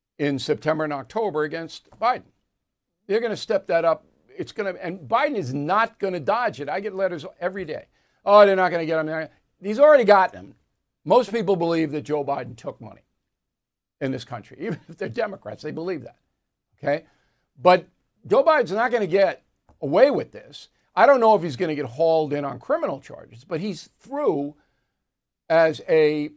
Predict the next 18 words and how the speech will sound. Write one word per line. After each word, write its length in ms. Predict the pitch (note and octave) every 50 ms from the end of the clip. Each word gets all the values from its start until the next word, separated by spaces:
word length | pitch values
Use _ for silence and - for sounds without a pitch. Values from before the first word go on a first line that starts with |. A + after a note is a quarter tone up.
| _ _ _ _
person 720 | - - G#3 G#3 F#3+ - - F#3+ F3+ E3+ E3 D#3+ - C#3+
that 280 | C3 D3+ D3+ D3 D3 D3
you 160 | C3+ C3+ C#3+
can 200 | - - D#3 C#3
trust 600 | A#2+ - - G#3+ - - - - - - _ _ _ _ _ _ _ _ _ _ _ _ _ _ _ _ _ _ _ _ _ _ _ _
because 260 | F#3+ F#3 F#3 F#3 C#3
he 80 | F#3 E3+
did 320 | C#3+ G3+ A3 G#3+ D#3+ - _ _ _ _ _ _ _ _ _ - -
peddle 280 | - D#3 D#3 D#3 F3
influence. 600 | A#3 C4+ C#4 - - - - - _ _ _ _ _ _ _ _ _ _ _ _ _ _
You 100 | - A3
can't 260 | A3 - - F#4+ - -
trust 320 | - - F2+ F2 - -
Joe 160 | - G2 F#2+
Biden. 520 | - - - - - - - A3+ A#3+ A#3+ A#3+ _ _ _ _ _ _ _ _ _ _ _ _ _ _ _ _ _ _ _ _ _ _ _ -
You 100 | F#3+ G#3
can't. 320 | - C#4+ D#4 D4+ - - _ _ _ _ _ _ _ _ _ _ _ _ _ _ _ _ _ _ _ _ _ _ _ _ _ _ _ _ -
Um, 600 | D#3 D#3 D#3+ D#3 D#3 D#3 D#3 D3+ D3 C#3+ -